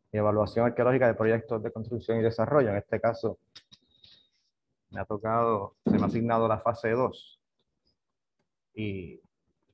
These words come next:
pues, vamos allá. La fase dos es una, una evaluación detallada de los recursos arqueológicos.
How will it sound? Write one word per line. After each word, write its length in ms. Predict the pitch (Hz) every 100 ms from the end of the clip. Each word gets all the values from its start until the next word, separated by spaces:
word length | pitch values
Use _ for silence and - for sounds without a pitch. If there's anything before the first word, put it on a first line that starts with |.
| _
pues, 120 | - _ _ _ _ _ _ _ - - - _ -
vamos 240 | 117 120
allá. 260 | 107 104 - _ _ _ _ _ _ _ _ _ _ _ _ _ _ _ _ _ _ _ _ _ _ - - _ _ _ _ _ _ _ _ _ _ _ _ _ _ _ -
La 220 | 113 110
fase 500 | - 143 - 175 160
dos 720 | 160 135 98 95 - - _ _ _ _ _ _ _ _ _ _ _
es 160 | 120
una, 180 | 139 139
una 320 | 135 120 123
evaluación 460 | 135 135 131 135 131
detallada 800 | 131 127 127 135 120 101 104 - _ _
de 100 | -
los 160 | 101 101
recursos 400 | 104 110 104 120
arqueológicos. 840 | 113 - 90 92 87 - - _